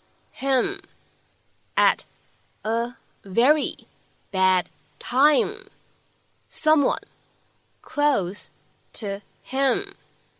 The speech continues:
had just died.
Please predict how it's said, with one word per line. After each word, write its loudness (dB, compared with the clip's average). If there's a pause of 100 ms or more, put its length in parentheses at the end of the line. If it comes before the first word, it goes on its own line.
(440)
had -4 (760)
just -2 (600)
died. 0